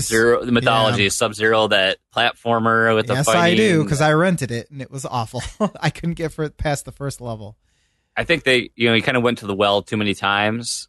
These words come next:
Speaker 1: and then,
Speaker 2: Oh,
Speaker 1: yeah,
Speaker 2: yeah.
Speaker 1: it's like, "Okay, we need to re-, we gotta," like, it was lost until what, what, what, probably, what, the past five years?
Speaker 2: The
Speaker 1: Would you say
Speaker 2: the
Speaker 1: which, which, which, which game
Speaker 2: franchise?
Speaker 1: do you think really, yeah, that really turned the franchise around and brought it back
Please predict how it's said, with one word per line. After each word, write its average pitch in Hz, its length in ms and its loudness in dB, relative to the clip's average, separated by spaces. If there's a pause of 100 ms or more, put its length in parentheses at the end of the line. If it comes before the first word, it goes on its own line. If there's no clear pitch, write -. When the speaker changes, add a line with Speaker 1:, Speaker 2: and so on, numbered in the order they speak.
(140)
Speaker 1:
and 98 160 0
then, 101 140 4
Speaker 2:
Oh, 139 40 2
Speaker 1:
yeah, 95 340 4
Speaker 2:
yeah. 85 60 0
Speaker 1:
it's 85 120 -4
like, 98 160 -4
"Okay, 110 180 0
we 107 80 2
need 107 140 0
to 95 80 0
re-, 95 320 -2 (140)
we 110 100 0
gotta," 92 500 2
like, 90 360 0
it 107 140 -2 (300)
was 104 300 -2
lost 95 720 0
until 98 320 0
what, 98 200 2
what, 107 160 -2 (260)
what, 120 200 2 (220)
probably, 107 1080 0 (220)
what, 98 240 -4
the - 60 -20
past 95 240 -2
five 107 180 -2
years? 135 560 -2 (1500)
Speaker 2:
The 139 340 2
Speaker 1:
Would 117 140 0
you 120 40 0
say 127 440 4
Speaker 2:
the 135 880 0
Speaker 1:
which, 156 240 0
which, 143 240 0
which, 139 420 -2
which 135 120 4
game 143 120 2
Speaker 2:
franchise? 117 340 2
Speaker 1:
do 104 60 4
you 101 60 2
think 101 240 -4
really, 101 360 2
yeah, 98 220 4
that 92 100 2
really 92 200 2
turned 95 200 -2
the 90 80 0
franchise 90 440 -2
around 87 200 0
and 80 80 -4
brought 82 180 0
it - 100 -4
back 82 220 0